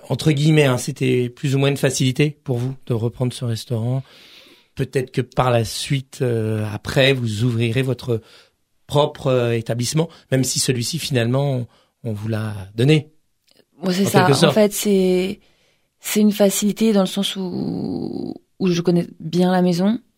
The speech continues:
Speaker 2: que je sais ce qui fait, ce qui se fait, je sais ce qui fonctionne. Euh, je connaissais l'équipe, donc c'est une facilité. Maintenant, c'est un gros restaurant.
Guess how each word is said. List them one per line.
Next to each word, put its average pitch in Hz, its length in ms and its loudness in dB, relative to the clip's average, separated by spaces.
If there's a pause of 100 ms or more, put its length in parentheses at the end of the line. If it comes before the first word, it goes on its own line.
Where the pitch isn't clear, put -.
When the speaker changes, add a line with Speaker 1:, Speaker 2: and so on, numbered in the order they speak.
(320)
Speaker 2:
que 190 140 -16
je 165 60 -8
sais - 120 -6
ce - 80 -12
qui - 80 -18
fait, - 420 -2
ce - 200 -12
qui 190 160 -20
se - 160 -18
fait, 202 260 0
je 185 60 -6
sais 175 180 -14 (640)
ce - 160 -20
qui - 140 -16
fonctionne. 202 800 0 (680)
Euh, 170 840 -4 (320)
je - 120 -12
connaissais 170 380 -6
l'équipe, 208 480 -4 (180)
donc 170 180 -2
c'est - 120 -12
une 165 60 -12
facilité. - 560 -10 (580)
Maintenant, 160 160 0
c'est 160 120 -6
un 156 80 0
gros 160 180 -6
restaurant. 170 520 -4